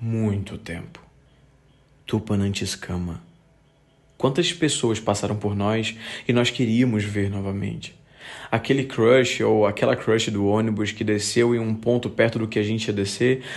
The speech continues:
mas que mesmo pegando o ônibus no mesmo horário, nunca mais vimos. O amigo da praia que não tinha como se lembrar do número, o amor da vida que passou na outra calçada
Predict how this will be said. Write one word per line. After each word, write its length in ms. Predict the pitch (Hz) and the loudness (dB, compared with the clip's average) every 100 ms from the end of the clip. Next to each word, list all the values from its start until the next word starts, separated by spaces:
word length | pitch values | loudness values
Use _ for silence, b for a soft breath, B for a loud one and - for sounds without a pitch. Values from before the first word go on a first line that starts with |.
| B | B
mas 180 | 120 117 | 2 4
que 120 | 123 | 2
mesmo 600 | 120 123 147 180 185 180 | 4 6 6 6 6 4
pegando 520 | 180 131 127 123 113 | 4 4 6 4 4
o 60 | 110 | 4
ônibus 400 | 107 110 107 104 | 4 2 0 0
no 100 | 104 | 2
mesmo 460 | 104 127 165 170 | 4 6 6 4
horário, 400 | 165 147 131 131 | 2 4 6 4
nunca 440 | 123 147 185 - 147 | 2 2 0 2 0
mais 280 | 123 135 131 | 2 0 -2
vimos. 520 | 113 98 95 - - - _ _ _ _ _ _ _ _ | -2 -4 -4 -10 -18 -20 _ _ _ _ _ _ _ _
O 80 | 110 | 2
amigo 280 | 107 113 113 | 4 6 4
da 120 | 107 | 2
praia 400 | 104 - 104 104 | 0 4 4 4
que 120 | 95 | 0
não 140 | 98 110 | -2 -2
tinha 220 | - 110 | -2 -4
como 180 | 107 95 | -2 -2
se 120 | - | 0
lembrar 240 | 98 95 | 0 2
do 100 | 92 | 0
número, 460 | 92 98 107 101 98 B B B | 0 0 0 -2 -4 B B B
o 100 | 110 | 6
amor 360 | 98 101 123 | 8 6 6
da 140 | 110 98 | 4 2
vida 260 | 101 117 | 2 2
que 120 | 104 98 | 2 0
passou 480 | 92 92 - 101 | -2 -2 0 2
na 140 | 107 92 | 2 2
outra 380 | 90 - - 123 | 2 0 0 -2
calçada 800 | - 98 - 98 90 98 101 | 0 -2 -2 -4 -4 -2 -4